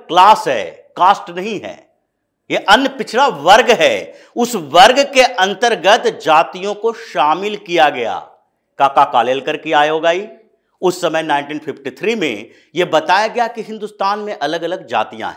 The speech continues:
हैं और तीन हजार से ज्यादा जातियां हैं जिसकी आर्थिक स्थिति खराब है, तो उनको उनके पिछड़ेपन के आधार पर समाज की मुख्य धारा में शामिल करने के लिए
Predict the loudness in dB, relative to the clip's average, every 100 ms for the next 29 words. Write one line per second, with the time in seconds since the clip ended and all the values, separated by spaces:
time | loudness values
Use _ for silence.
0 | -16 _ _ _ _ 0 0 0 -12 -12
1 | -6 -4 -2 -4 -2 0 -2 -2 -4 -4
2 | -2 -2 -4 -12 _ _ _ -10 -8 -8
3 | -10 -6 4 4 4 0 -6 -6 -8 -10
4 | -12 -10 -8 -6 -4 -4 -8 -18 _ _
5 | _ _ _ -4 -2 -2 -4 2 2 2
6 | -8 -10 -8 -4 -6 -6 -10 0 2 4
7 | 2 -2 -2 0 4 4 2 -2 -4 -12
8 | -20 -8 2 4 4 2 0 -4 -2 -2
9 | -2 -2 2 2 2 -2 -2 -2 0 -2
10 | -4 -2 -4 -4 -4 -4 -4 -6